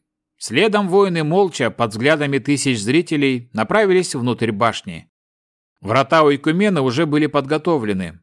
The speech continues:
поэтому взошедшие на увеличенную заранее платформу гении вскоре исчезли. Их трижды переносило от одних врат Ойкумены к другим, пока в конечном счёте все члены экспедиции не увидели последнее сообщение системы.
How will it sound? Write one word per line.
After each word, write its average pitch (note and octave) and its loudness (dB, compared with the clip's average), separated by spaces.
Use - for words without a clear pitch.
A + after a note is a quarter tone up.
поэтому F#3+ 0
взошедшие C#3+ 0
на C3 0
увеличенную C3 0
заранее A#2+ 0
платформу A2+ -2
гении C#3 -4
вскоре G3 2
исчезли. F#2 -4
Их C#3+ 0
трижды G#3 0
переносило E3+ 0
от B2+ -2
одних C#3 -2
врат D3+ 0
Ойкумены C#3+ 0
к A2+ -6
другим, C3 -2
пока B2 2
в - -18
конечном B2+ -2
счёте D3 0
все B2+ -2
члены C3 -2
экспедиции C3 0
не C3 0
увидели F#3+ 2
последнее D#3+ -2
сообщение A2 0
системы. A#2 -4